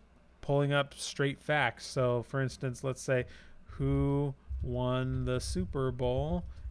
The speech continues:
in twenty twenty-three?" This is not something that Chat G P T would be able to intuitively know on its own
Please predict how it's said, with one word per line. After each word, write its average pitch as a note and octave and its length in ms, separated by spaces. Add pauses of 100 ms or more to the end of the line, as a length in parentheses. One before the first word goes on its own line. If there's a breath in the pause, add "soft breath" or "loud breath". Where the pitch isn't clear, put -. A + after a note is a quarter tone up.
in C3+ 180
twenty B2 320
twenty-three?" E3 600 (800 soft breath)
This C3+ 160
is C#3+ 60
not D3+ 280
something D#3+ 280
that D3+ 140
Chat C#3+ 260
G C#3+ 120
P C3+ 140
T D#3 160
would D3 180
be C3+ 120
able C3 180
to C3 60
intuitively B2+ 680
know B2 220
on B2 240
its A2+ 160
own E3 360